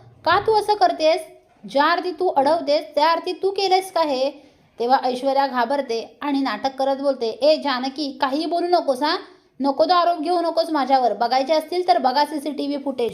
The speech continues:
मला काहीच फरक पडत नाही. वेळ जाईल त्यामुळे मी म्हणते दुसरी चिठ्ठी टाका ह्यांची सर बॉक्समध्ये."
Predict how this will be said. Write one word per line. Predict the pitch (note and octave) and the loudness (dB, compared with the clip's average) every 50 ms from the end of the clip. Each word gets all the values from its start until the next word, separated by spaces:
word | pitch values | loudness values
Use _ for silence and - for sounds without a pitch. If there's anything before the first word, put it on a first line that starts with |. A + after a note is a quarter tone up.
| - | -4
मला | A3 B3+ C4+ D#4 | -2 0 2 2
काहीच | E4 D#4+ - D4 F4+ F4 - - | 2 2 0 0 0 -2 2 2
फरक | F4 D#4+ E4 D#4+ | 4 4 4 2
पडत | E4 D#4 C#4+ C#4+ C#4 C#4 | 0 0 0 0 0 0
नाही. | C4+ C4 A3+ F3 F3 - - - - - _ _ - - - | 0 -2 -2 -4 -8 -16 -20 -20 -20 -20 _ _ -20 -12 -4
वेळ | B3 A#3+ C#4+ D#4 F4 F#4+ | 2 4 4 6 6 4
जाईल | E4+ F4+ D#4+ D4+ E4 F#4 G#4 G#4+ G#4 - - | 4 2 0 0 0 -2 -2 -4 -6 -4 -2
त्यामुळे | - D4 E4+ F4+ F#4 F4+ F4+ F#4 | 0 2 2 4 4 4 4 4
मी | F#4+ F#4+ F#4+ | 2 2 2
म्हणते | F#4 F4+ D#4+ D4+ - C#4 D4 | 2 2 2 2 2 2 0
दुसरी | D4 C4+ C4+ C4 - D4+ F#4 | 0 0 -4 -2 2 2 2
चिठ्ठी | F#4 G4+ F#4 - - F#4 | 4 2 0 0 0 2
टाका | D#4+ E4+ D#4 D#4+ D#4+ | 2 2 2 2 2
ह्यांची | D#4 D4+ D#4 C#4 B3+ C4 C#4+ C#4 | 2 2 2 0 0 -4 -4 -2
सर | - C4 C4 D4 F4 F#4+ - - - - - - | 0 2 2 2 2 0 -2 -10 -20 -18 -6 0
बॉक्समध्ये." | A3+ C4+ D4 C#4+ - - C#4 C#4 B3+ A3 A3 G3+ F3+ | 4 4 4 2 0 -4 -2 0 0 0 0 -4 -4